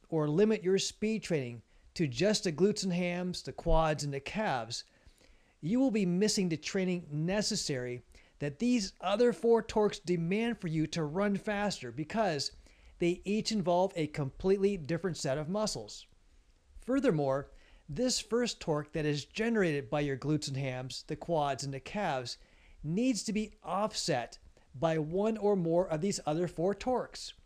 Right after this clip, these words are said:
In other words, your body must produce some sort of torque in the opposite direction to counterbalance this torque. Otherwise,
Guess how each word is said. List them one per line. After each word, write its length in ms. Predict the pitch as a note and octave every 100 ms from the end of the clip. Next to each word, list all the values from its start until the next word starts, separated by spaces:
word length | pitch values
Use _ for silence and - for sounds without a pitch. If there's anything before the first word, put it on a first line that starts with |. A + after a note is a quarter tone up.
| - - _ -
In 120 | F#3+
other 180 | A#3 G3+
words, 320 | F3 E3 - - - - -
your 160 | G#3 B3
body 360 | G3+ G#3 G3 D3
must 400 | D#3 G3 G#3 -
produce 360 | F3+ E3 C#3 -
some 380 | - - G3 G#3
sort 220 | G3+ F#3+
of 160 | F#3 -
torque 280 | F3+ E3 -
in 140 | F3+ G3
the 180 | G3+ G3+
opposite 560 | F3+ G#3 G#3 G3+ D#3
direction 560 | D3+ C3 B2 - B2+ A#2+ - - -
to 140 | - E3+
counterbalance 1120 | - G3+ G#3+ G#3+ G3+ C3 D#3 D#3+ F3 D#3 -
this 300 | C3+ C#3 -
torque. 420 | - A#2+ G2+ - - - _ _ _
Otherwise, 720 | E3 A3+ A#3 E3 D3 C#3+ C3+